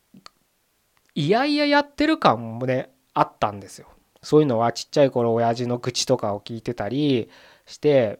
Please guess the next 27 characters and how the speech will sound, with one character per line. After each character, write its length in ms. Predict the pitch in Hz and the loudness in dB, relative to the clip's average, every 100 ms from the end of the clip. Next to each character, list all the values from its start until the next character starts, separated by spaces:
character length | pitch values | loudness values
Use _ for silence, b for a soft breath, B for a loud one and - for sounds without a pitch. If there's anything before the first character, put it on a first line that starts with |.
| _ _ _ _ _ _ _ - | _ _ _ _ _ _ _ -6
見 100 | 123 | -2
受 180 | 120 127 | 0 2
け 20 | |
ら 100 | 120 | 2
れ 80 | 120 | 2
た 220 | - 123 | 2 0
こ 140 | - 127 | 0 2
と 120 | 123 | 2
で 80 | 120 | 2
は 160 | 104 | 0
あ 40 | 110 | -2
る 120 | 107 | -4
ん 40 | |
で 80 | 87 | -10
す 80 | - | -14
け 120 | - | -6
ど、 400 | 143 165 104 147 _ _ _ _ _ _ _ _ _ _ _ _ _ _ _ _ _ _ _ - | 2 4 2 -2 _ _ _ _ _ _ _ _ _ _ _ _ _ _ _ _ _ _ _ -6
で 80 | 185 | 0
も 440 | 190 185 135 - | 2 4 2 -4
そ 160 | - 160 | -10 -4
ん 60 | 139 | 0
な 120 | 139 | 0
ね、 240 | 165 - _ | 0 -4 _
会 200 | 131 123 | -2 0
社 120 | 127 | 0
も 120 | 123 | 0
ね、 200 | 135 240 | 0 -4